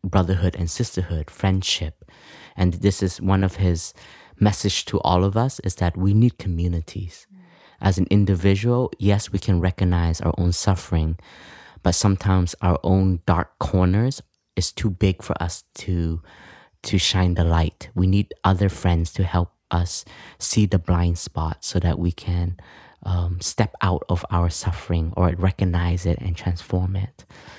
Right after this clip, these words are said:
And I think this is, um, something that we s-, are still aspiring to do. That's why I think we're still here in Plum Village, and we're still,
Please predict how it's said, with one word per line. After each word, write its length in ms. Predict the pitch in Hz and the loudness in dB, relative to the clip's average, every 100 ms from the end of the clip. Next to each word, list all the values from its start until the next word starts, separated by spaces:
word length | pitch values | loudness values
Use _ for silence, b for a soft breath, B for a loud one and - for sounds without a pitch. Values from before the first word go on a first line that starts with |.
| B - | B -2
And 180 | 92 82 | 0 2
I 80 | 90 | 2
think 220 | 98 92 | 2 2
this 200 | 98 - | 0 0
is, 280 | 95 - 95 | -2 0 0
um, 320 | 92 90 85 B B - | 0 0 -4 B B -4
something 340 | - 98 104 | 0 0 2
that 180 | 95 87 | 2 2
we 180 | 92 95 | 2 0
s-, 120 | 92 - | -2 0
are 60 | 95 | 0
still 260 | - 113 | 4 4
aspiring 460 | 104 - 101 101 101 | 4 0 2 2 2
to 120 | 101 | 2
do. 200 | 101 175 | 4 4
That's 200 | 104 - | 2 2
why 220 | 101 95 | 2 2
I 80 | 78 | 0
think 260 | 90 92 87 | -2 0 4
we're 140 | 104 | 4
still 220 | - 113 | 4 2
here 180 | 107 113 | 4 4
in 80 | 104 | 4
Plum 240 | - 110 | 2 2
Village, 400 | 101 117 196 - | 4 4 4 2
and 140 | 113 98 | 2 4
we're 140 | 98 | 2
still, 440 | - - 104 98 | 0 2 2 2